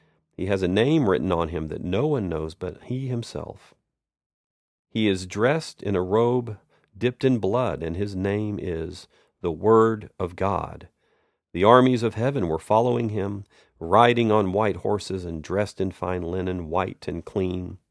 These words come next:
And out of his mouth comes a sharp sword with which to strike down the nations. He will rule them with an iron scepter.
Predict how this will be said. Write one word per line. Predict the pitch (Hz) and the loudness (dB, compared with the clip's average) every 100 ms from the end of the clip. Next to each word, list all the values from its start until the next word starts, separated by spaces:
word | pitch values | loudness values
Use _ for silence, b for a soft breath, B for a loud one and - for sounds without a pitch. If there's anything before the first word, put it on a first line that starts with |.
| _ _ _ _ | _ _ _ _
And | 82 - | -8 4
out | 101 123 | 6 6
of | 110 | 4
his | 113 95 | 0 0
mouth | 98 104 107 - | 2 4 2 -2
comes | 101 85 | -6 -6
a | 85 | -6
sharp | - - 107 98 - | -6 0 2 0 -6
sword | - - 104 110 110 107 b b b | -12 -4 0 0 -2 -6 b b b
with | 90 85 | -6 -2
which | 95 104 - - | 0 0 0 -12
to | - | -12
strike | - - 90 104 104 - | -12 -6 0 0 0 0
down | 104 101 | 2 2
the | 95 | 2
nations. | 92 98 - 80 76 - _ _ _ _ _ | 0 -2 -8 -12 -14 -18 _ _ _ _ _
He | - 135 143 | -2 0 2
will | 135 113 98 | 0 -2 0
rule | 123 131 127 | 0 0 0
them | 123 | 0
with | 123 113 | -2 -2
an | 104 | -4
iron | 104 113 113 | -2 -2 -4
scepter. | 104 - 107 - 71 - 95 | -6 -6 -6 -6 -12 -12 -16